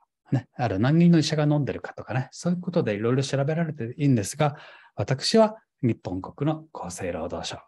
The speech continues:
これに従って医師免許を授かった身ですからね。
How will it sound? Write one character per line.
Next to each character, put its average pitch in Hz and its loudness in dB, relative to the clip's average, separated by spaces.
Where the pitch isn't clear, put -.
こ - -10
れ 92 -2
に 110 0
従 - -4
っ 82 -6
て - -4
医 131 -6
師 - -2
免 92 0
許 85 -4
を - -6
授 - 0
か 190 4
っ - -16
た 110 -2
身 92 -2
で 80 -4
す - -6
か 73 -6
ら 76 -6
ね。 135 2